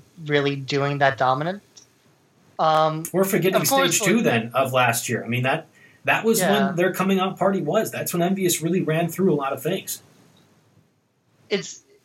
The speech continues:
Speaker 1: it, it's definitely changing the meta for, towards them, but that's been the case for the last couple months, and they still haven't given that dominant performance I've been looking for.
Speaker 2: I, well,
Speaker 1: That
Speaker 2: I
Speaker 1: was
Speaker 2: guess
Speaker 1: always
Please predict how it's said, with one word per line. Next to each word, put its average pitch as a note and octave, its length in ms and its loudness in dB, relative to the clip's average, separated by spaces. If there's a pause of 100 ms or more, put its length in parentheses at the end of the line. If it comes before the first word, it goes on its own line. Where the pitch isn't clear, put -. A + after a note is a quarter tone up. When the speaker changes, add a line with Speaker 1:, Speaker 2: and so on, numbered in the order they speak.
(140)
Speaker 1:
it, B3 200 2
it's C#4 220 -2
definitely D#4 360 2
changing F#3 460 0
the D#3 60 -2
meta D3 260 2
for, D#3+ 200 -10 (100)
towards D#3+ 460 -2
them, A3 460 0
but F3 240 0
that's F#3 260 0
been G3 300 -2
the F#3 80 -2
case F3+ 380 -4
for F3 100 -6
the D3+ 120 -2
last D3+ 300 4
couple D#3+ 280 0
months, G3+ 580 -2
and E3 300 -2
they E3 100 -2
still F#3+ 420 2
haven't E3 580 -2
given E3 340 -4
that D3 240 2
dominant D3 460 0
performance E3 580 -2
I've C#3+ 120 -2
been D3 160 -4
looking E3 300 -4
for. B2+ 340 -8 (1000)
Speaker 2:
I, - 140 -4
well, C3 80 -10
Speaker 1:
That F3+ 60 -2
Speaker 2:
I F3+ 100 2
Speaker 1:
was - 60 -6
Speaker 2:
guess D3 140 0
Speaker 1:
always F3 280 0